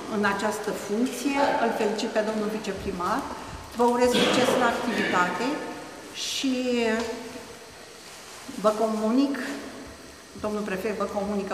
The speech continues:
prin intermediul meu că veți avea tot sprijinul instituției și a salariaților acesteia pentru realizarea proiectelor și programelor ca,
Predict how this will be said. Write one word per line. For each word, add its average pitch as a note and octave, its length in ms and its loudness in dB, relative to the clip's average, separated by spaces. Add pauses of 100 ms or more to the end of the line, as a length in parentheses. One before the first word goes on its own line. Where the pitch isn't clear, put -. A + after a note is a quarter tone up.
prin G3+ 120 -2 (100)
intermediul F#3+ 580 -4
meu F#3+ 120 -4 (340)
că G#3 120 4 (460)
veți A3 160 2
avea G#3+ 240 4 (220)
tot C4 100 -2 (120)
sprijinul G3+ 440 -4 (120)
instituției A#3 600 -4 (100)
și - 80 -8
a F#3 80 -2 (100)
salariaților F#3+ 680 -2 (480)
acesteia B3 520 0 (240)
pentru A#3+ 360 -2 (460)
realizarea A#3 600 4
proiectelor G3+ 520 -2
și - 160 -10
programelor G#3+ 640 2 (800)
ca, A#3 80 4